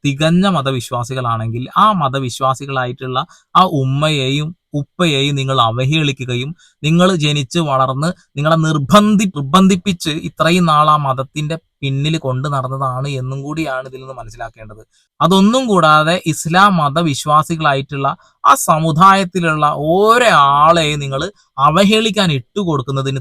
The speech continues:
തുല്യമായിട്ടുള്ള വാക്കുകളാണ് ഈ വീഡിയോയിലൂടെ എനിക്ക് കാണാൻ കഴിഞ്ഞിട്ടുള്ളത്. ഇതൊക്കെ എത്രത്തോളം ശരിയാണ് എന്ന് നിങ്ങൾ ഇന്നൊന്നും മനസ്സിലാക്കില്ല.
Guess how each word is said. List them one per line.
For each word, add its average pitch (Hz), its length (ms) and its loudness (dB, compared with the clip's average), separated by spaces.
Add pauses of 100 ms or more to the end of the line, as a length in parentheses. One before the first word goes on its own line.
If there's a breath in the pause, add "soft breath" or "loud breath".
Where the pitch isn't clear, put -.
തുല്യമായിട്ടുള്ള 123 640 -4
വാക്കുകളാണ് 107 680 -8
ഈ 123 100 -10
വീഡിയോയിലൂടെ 104 520 -12
എനിക്ക് 107 360 -12
കാണാൻ 104 300 -12
കഴിഞ്ഞിട്ടുള്ളത്. 95 480 -20 (840)
ഇതൊക്കെ 190 260 -2
എത്രത്തോളം 175 480 0
ശരിയാണ് 139 520 -2
എന്ന് 117 460 -6
നിങ്ങൾ 160 280 -4
ഇന്നൊന്നും 135 480 -4
മനസ്സിലാക്കില്ല. 104 680 -10